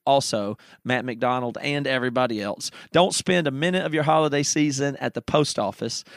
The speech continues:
Sign up for stamps dot com instead. There's no risk, and with our promo code Bad Christian, you can get a special offer that includes a four-week trial plus free postage and a digital scale. No long-term commitments or contracts. Just go to stamps dot com,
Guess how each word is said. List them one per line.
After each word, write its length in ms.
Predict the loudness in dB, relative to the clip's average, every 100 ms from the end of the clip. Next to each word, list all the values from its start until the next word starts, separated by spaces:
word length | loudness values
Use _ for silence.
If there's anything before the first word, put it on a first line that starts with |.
| -16
Sign 260 | -6 -2 -2
up 80 | -4
for 80 | -6
stamps 380 | -4 -4 -4
dot 200 | -2 -2
com 260 | 0 -2 -2
instead. 440 | -2 -4 -4 -4 -8 -20 -20 -12
There's 240 | -4 -2 -2
no 260 | 0 4
risk, 440 | 4 4 0 -2 -4
and 120 | -4
with 140 | -4 -8 _ 2
our 180 | 2
promo 400 | 2 2 2 2
code 240 | 2 2 2
Bad 220 | 0 0
Christian, 500 | 0 0 0 -4 -2
you 80 | -4
can 80 | -2
get 100 | -2
a 40 |
special 500 | -4 0 0 2 0
offer 460 | 2 0 0 -4 -4
that 100 | -8
includes 440 | -8 -6 -6 -6
a 40 | -14
four-week 520 | -6 -2 0 -2 -4
trial 400 | -2 0 2 0
plus 560 | -2 -2 0 2 0 -2
free 240 | -2 -2
postage 680 | 0 0 0 -4 -6 -8 -10 -16 -10
and 100 | -8
a 60 | -6
digital 420 | -2 -2 -2 -4
scale. 500 | -4 -2 2 2 0 -4 _
No 180 | -4 0
long-term 540 | 0 0 -4 -4 -4 -6
commitments 480 | -6 -4 -4 -6
or 240 | 0 2 2
contracts. 680 | -2 -2 0 0 0 -2 -4
Just 160 | -4
go 80 | -2
to 60 | -2
stamps 340 | 2 2 2
dot 220 | 0 0
com, 340 | 0 -2 -4